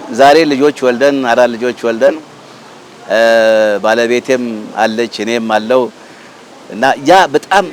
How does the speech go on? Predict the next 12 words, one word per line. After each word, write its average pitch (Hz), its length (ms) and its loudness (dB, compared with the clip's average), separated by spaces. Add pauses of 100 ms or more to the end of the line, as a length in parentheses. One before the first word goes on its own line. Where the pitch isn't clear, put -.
(320)
የማይረሳ 151 640 0 (180)
አጋጣሚ 147 500 2
የምትለው 147 540 0 (180)
ካዴትም 190 500 4
ገብተህ 185 400 4 (1500)
የትዳር 151 440 4
ጓደኛም 147 580 0
አግኝተህ 131 460 0
እዛ፣ 123 140 -6 (540)
ይሄ 127 160 -2 (600)
በጣም 123 360 0
አስገራሚና 120 680 0